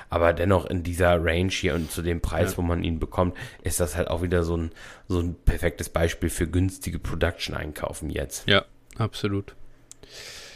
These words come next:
Speaker 2: Gut, okay, dann das waren die Spiele, die wir gemeinsam haben. Ähm, ansonsten, ja,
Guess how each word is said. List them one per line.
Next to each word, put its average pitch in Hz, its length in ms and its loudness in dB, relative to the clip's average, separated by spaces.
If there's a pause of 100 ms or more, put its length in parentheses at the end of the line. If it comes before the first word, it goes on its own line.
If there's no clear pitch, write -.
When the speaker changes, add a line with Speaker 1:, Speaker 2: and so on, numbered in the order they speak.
(340)
Speaker 2:
Gut, - 460 8
okay, 135 440 6
dann 139 360 6
das 147 240 8
waren 156 180 8
die 147 300 2
Spiele, 151 400 4
die 131 160 4
wir 135 80 6
gemeinsam 143 560 4
haben. 160 480 4 (160)
Ähm, 139 640 4
ansonsten, 131 920 2
ja, 123 340 8